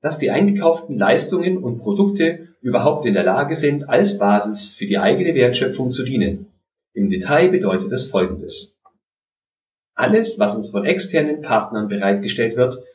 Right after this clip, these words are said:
muss den Anforderungen grundsätzlich entsprechen. Das bedeutet zweierlei.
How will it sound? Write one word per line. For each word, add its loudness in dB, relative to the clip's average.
muss 2
den 0
Anforderungen 0
grundsätzlich 0
entsprechen. -8
Das 2
bedeutet 0
zweierlei. -2